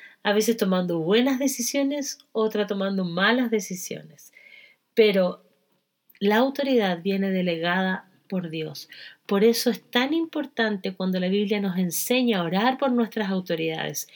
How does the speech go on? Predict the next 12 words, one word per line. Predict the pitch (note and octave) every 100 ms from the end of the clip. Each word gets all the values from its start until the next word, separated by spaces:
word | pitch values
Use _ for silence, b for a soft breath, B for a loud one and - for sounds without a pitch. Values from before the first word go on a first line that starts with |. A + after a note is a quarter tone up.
| B B -
en | B3+ C4+
la | C4
iglesia, | G#3+ F3+ F#3 F#3 - E3+
en | - B3
los | B3+ A3+
gobiernos, | G3+ F#3 E3+ D#3+ D#3 - - B B B B
porque | - G3+ F#3 G3+ -
Él | - D4 G4 E4
ha | A#3 A3
delegado | A3 G#3 G3 F#3+ G#3+
esa | G3+ G#3
autoridad | G3+ G3 F#3+ E3+ F3+ G3+ G#3